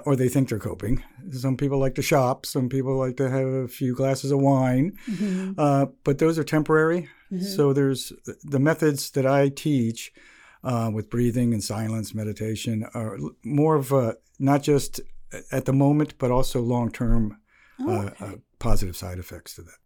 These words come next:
Speaker 2: Oh, well, that's cool. Um, so you said you teach on what type of techniques?
Speaker 1: Breath work and meditation techniques.
Speaker 2: Breath work and
Speaker 1: Stress
Speaker 2: meditation?
Speaker 1: reduction techniques, yes.
Speaker 2: Oh, very cool. And you said those help long term, not just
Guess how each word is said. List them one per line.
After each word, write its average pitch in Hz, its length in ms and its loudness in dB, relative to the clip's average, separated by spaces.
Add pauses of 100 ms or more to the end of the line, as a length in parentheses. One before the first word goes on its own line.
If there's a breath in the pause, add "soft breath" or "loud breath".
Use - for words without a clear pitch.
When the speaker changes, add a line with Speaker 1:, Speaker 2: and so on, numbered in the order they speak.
(280)
Speaker 2:
Oh, 208 320 -6
well, 240 140 -4
that's 349 260 0
cool. 214 500 -2 (400 soft breath)
Um, 294 480 4 (460)
so 277 540 6
you 254 240 2
said 262 240 4
you 226 160 0
teach - 560 -2 (100)
on 214 720 -4 (320)
what 247 140 0
type 320 160 2
of 359 80 -2
techniques? 370 560 -6 (560 loud breath)
Speaker 1:
Breath 147 260 4
work 160 240 6
and 123 120 4
meditation 123 540 -2
techniques. 131 480 -6
Speaker 2:
Breath 233 180 2
work - 40 -4
and 226 80 0
Speaker 1:
Stress - 200 4
Speaker 2:
meditation? 131 180 2
Speaker 1:
reduction 113 240 -2
techniques, 113 420 -8
yes. - 160 -16 (200)
Speaker 2:
Oh, 208 220 -2
very 285 180 0
cool. 294 200 0
And 214 240 -2
you 208 60 -4
said 208 160 -2
those 202 180 -2
help 202 280 -4 (300)
long 220 340 0
term, 208 440 -6
not 202 180 -8
just 202 600 -10